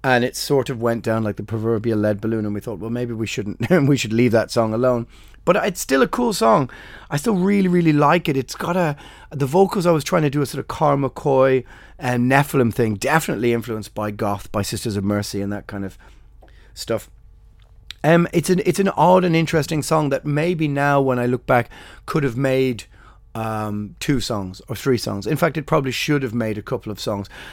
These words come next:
But for some reason, after that first album, we were pushing out the boat with, um, w-, not knowingly, but having slightly more complicated time signatures, complicated, um, riffs. And Mags, one of the things he sat down and he said, "Look, you can't play these shitty guitars. You've got to use proper guitars."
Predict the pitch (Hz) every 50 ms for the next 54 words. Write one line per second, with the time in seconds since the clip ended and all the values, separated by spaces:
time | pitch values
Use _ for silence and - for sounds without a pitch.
0 | - - - - 135 - 170 139 - 185 185 175 180 180 156 170 165 156 147 -
1 | 156 143 123 - - 151 135 - 160 147 139 131 131 131 127 127 - - - 170
2 | 147 - 170 143 135 131 127 117 120 107 - 131 127 135 104 110 120 117 113 107
3 | - - - - - - - - - - - 120 117 120 117 117 117 - - -
4 | 175 175 - - 202 220 240 233 - 202 185 185 190 196 196 190 156 135 117 101
5 | 85 82 80 - - - - - - 135 139 139 139 139 135 - - 170 143 139
6 | - 151 131 123 117 - - 139 123 120 147 131 - 127 120 110 - 127 110 -
7 | - 127 120 123 120 - 131 117 113 117 107 - 123 110 101 - - - - -
8 | - - - - - - 139 135 123 139 131 - 131 123 110 131 120 110 113 120
9 | - - 110 110 110 104 107 110 117 120 107 95 - - - - - - - -
10 | - 143 151 156 165 185 190 190 185 170 143 - 170 185 180 156 156 127 - 160
11 | 139 117 - 135 113 - 151 131 120 - 139 123 117 113 113 113 110 - - 107
12 | 110 107 - - 123 113 - 147 135 117 - - - 117 113 110 110 107 - -
13 | - 120 113 107 113 107 - - 113 107 104 104 98 117 113 113 113 107 110 107
14 | 98 - - 107 92 - 104 104 104 92 - 107 104 104 101